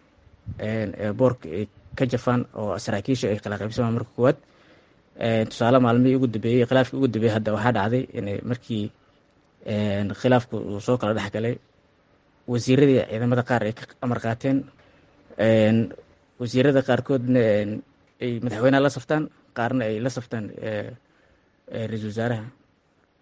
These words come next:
Ee, sidoo kale ra'iisul wasaaraha uu amar bixiyo, madaxweynahana amar bixiyo. Taa markaa waxaa halkaa ka baxayo, ee, wada shaqayntii ciidanka. Ciidanku waa taliyo u leeyahay, taliyo qeybaa jiro, een, kala taliyo ku-xigeenno.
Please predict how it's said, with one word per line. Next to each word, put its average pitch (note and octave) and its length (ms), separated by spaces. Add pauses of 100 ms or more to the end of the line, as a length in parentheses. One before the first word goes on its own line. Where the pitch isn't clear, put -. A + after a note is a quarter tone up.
(260)
Ee, A2+ 200
sidoo D#3 200
kale C#3+ 140
ra'iisul C3 240
wasaaraha C3+ 320
uu F#2 80
amar C3 200
bixiyo, A#2 340 (360)
madaxweynahana A#2 480
amar A#2+ 140
bixiyo. G2+ 300 (600)
Taa C3+ 140
markaa C#3 320
waxaa A#2+ 160
halkaa C#3 200
ka C#3+ 80
baxayo, B2 440 (880)
ee, A#2+ 80
wada A#2+ 200
shaqayntii D3 420
ciidanka. A2+ 400 (580)
Ciidanku C3 300 (120)
waa A2 240
taliyo C3 280
u C#3 40
leeyahay, C3 320 (280)
taliyo B2+ 300 (100)
qeybaa B2+ 280
jiro, B2 220 (680)
een, A2+ 380
kala A2 140
taliyo A#2 240
ku-xigeenno. B2+ 420